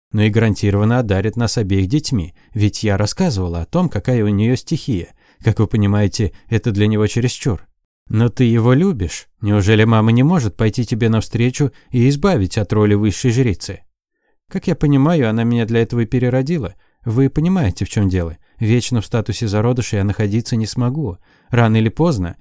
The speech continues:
я пройду процедуру инициации или в богиню, или в дракона. Стать богиней чрезвычайно сложно,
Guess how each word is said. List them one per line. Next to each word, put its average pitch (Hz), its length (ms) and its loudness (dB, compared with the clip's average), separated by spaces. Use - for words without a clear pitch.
я 113 240 -2
пройду 131 400 0
процедуру 123 560 -2
инициации 113 760 -2
или 113 280 -2
в 101 60 -2
богиню, 117 440 0
или 127 120 -2
в 139 60 -6
дракона. 104 600 -4
Стать 151 280 -2
богиней 151 600 -2
чрезвычайно 139 600 0
сложно, 101 540 -4